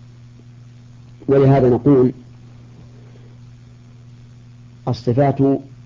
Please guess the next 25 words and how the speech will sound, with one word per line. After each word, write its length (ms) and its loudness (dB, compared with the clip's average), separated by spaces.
أوسع 360 0
من 180 -2
الأسماء"، 420 -6
لأن 460 2
كل 260 2
صفة، 320 -4
لأن 240 2
كل 220 2
اسم 160 -2
من 140 -2
أسماء 240 -4
الله 360 -2
متضمن 580 -2
لصفة 400 -4
من 120 -2
صفاته، 380 -16
وليس 360 0
كل 260 -2
صفة 300 -2
من 160 -4
صفاته 480 -4
يشتق 420 -8
منها 420 -4
له 400 -4
اسم، 220 -10